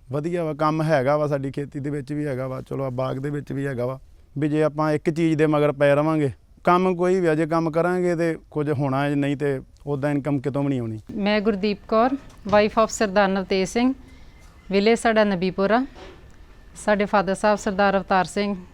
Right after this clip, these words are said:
Speaker 2: ਜੋ ਕਿ ਬਾਗਬਾਨੀ ਦੇ ਬਹੁਤ ਹੀ ਜ਼ਿਆਦਾ ਪ੍ਰੇਮੀ ਸੀ, ਜਿਨ੍ਹਾਂ ਨੇ ਆਪਣੇ ਹੱਥੀਂ ਬਾਗ ਇਹ ਲਾਇਆ ਹੋਇਆ ਆ, ਤੇ ਉਸ ਤੋਂ ਬਾਅਦ ਫਿਰ ਉਹਨਾਂ ਦੇ ਬੇਟੇ ਆ, ਉਹ ਦੇਖਭਾਲ ਕਰਦੇ ਇਹਦੀ। ਬਾਗਬਾਨੀ ਜਿਹੜਾ ਬਹੁਤ ਹੀ ਵਧੀਆ ਕੀਤਾ ਆ, ਖੇਤੀਬਾੜੀ ਦੇ ਨਾਲ ਨਾਲ ਜਿਹੜਾ ਹੈਗਾ ਬਹੁਤ ਫਾਇਦੇਮੰਦ ਵੀ ਹੈਗਾ ਆ।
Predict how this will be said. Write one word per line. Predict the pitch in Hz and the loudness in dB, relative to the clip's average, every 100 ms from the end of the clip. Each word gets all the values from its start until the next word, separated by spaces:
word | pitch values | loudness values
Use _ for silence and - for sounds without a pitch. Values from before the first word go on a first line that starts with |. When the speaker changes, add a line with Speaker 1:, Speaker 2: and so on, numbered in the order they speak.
| - | -10
Speaker 2:
ਜੋ | 180 190 | -4 -2
ਕਿ | 202 | 2
ਬਾਗਬਾਨੀ | 185 175 175 190 196 | 2 2 2 0 2
ਦੇ | 196 | 0
ਬਹੁਤ | 175 180 196 | 0 0 2
ਹੀ | 214 | 2
ਜ਼ਿਆਦਾ | 196 185 | 2 0
ਪ੍ਰੇਮੀ | 185 190 185 185 | 0 -2 -2 -2
ਸੀ, | 214 | -2
ਜਿਨ੍ਹਾਂ | 185 190 190 | -2 -2 -2
ਨੇ | 202 | -2
ਆਪਣੇ | 196 196 202 | -4 -4 -4
ਹੱਥੀਂ | 208 208 | -4 -4
ਬਾਗ | 180 175 180 | 0 2 2
ਇਹ | 185 190 190 - - | 0 0 -2 -4 -4
ਲਾਇਆ | 175 160 190 | 2 2 2
ਹੋਇਆ | 240 233 196 196 | 2 4 2 0
ਆ, | - - - - - - - - | -4 -20 -20 -20 -20 -20 -16 -6
ਤੇ | 190 | -4
ਉਸ | 196 - | -2 0
ਤੋਂ | 226 | 2
ਬਾਅਦ | 208 208 | 4 4
ਫਿਰ | - 220 202 202 | 4 2 2 2
ਉਹਨਾਂ | 196 196 202 | 0 0 0
ਦੇ | 202 | 2
ਬੇਟੇ | 185 175 208 | 2 2 4
ਆ, | 208 | 4
ਉਹ | |
ਦੇਖਭਾਲ | 202 208 - 226 - | 4 2 4 2 4
ਕਰਦੇ | 202 170 185 | 2 2 0
ਇਹਦੀ। | 180 214 175 - - - 170 | 2 0 -2 -16 -20 -10 0
ਬਾਗਬਾਨੀ | 196 202 226 233 | 0 2 2 0
ਜਿਹੜਾ | 226 240 240 | 2 2 2
ਬਹੁਤ | 202 226 233 | 4 4 2
ਹੀ | |
ਵਧੀਆ | 220 196 262 | 0 0 0
ਕੀਤਾ | 277 247 - | 0 -2 2
ਆ, | 214 202 196 - - - - | 2 2 -2 -18 -20 -8 -2
ਖੇਤੀਬਾੜੀ | 214 220 208 208 | -2 0 0 0
ਦੇ | 202 | 0
ਨਾਲ | 208 196 190 | 0 0 0
ਨਾਲ | 202 190 | -2 0
ਜਿਹੜਾ | 196 220 | 0 2
ਹੈਗਾ | 220 202 | 2 0
ਬਹੁਤ | 180 196 208 214 | 0 0 0 -2
ਫਾਇਦੇਮੰਦ | - - 220 196 214 220 214 | -8 -4 0 2 2 0 0
ਵੀ | 233 233 | 0 2
ਹੈਗਾ | 233 202 | 2 2
ਆ। | 185 | 0